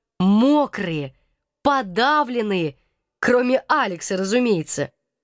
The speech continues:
Мы направились к перекидному мосту и только было собрались ступить на его шаткие доски, как дорогу нам перегородил небольшой дряхлый человечек. Сухонький такой дедок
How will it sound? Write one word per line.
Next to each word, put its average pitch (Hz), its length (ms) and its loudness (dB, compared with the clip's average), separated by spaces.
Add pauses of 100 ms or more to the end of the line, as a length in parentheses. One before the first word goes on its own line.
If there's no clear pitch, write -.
(100)
Мы 294 280 4
направились 240 640 0
к - 120 -12
перекидному 214 640 0
мосту 185 720 0
и 220 140 0
только 311 420 0
было 240 320 2
собрались 240 560 0
ступить 240 420 -2
на 208 80 2
его 214 220 0
шаткие 208 600 -4
доски, 311 680 -2 (520)
как 254 280 0
дорогу 294 500 0
нам 294 260 2
перегородил 262 640 0
небольшой 233 540 0
дряхлый 262 480 -2
человечек. 311 800 -2 (640)
Сухонький 185 720 0
такой 196 340 0
дедок 208 540 -2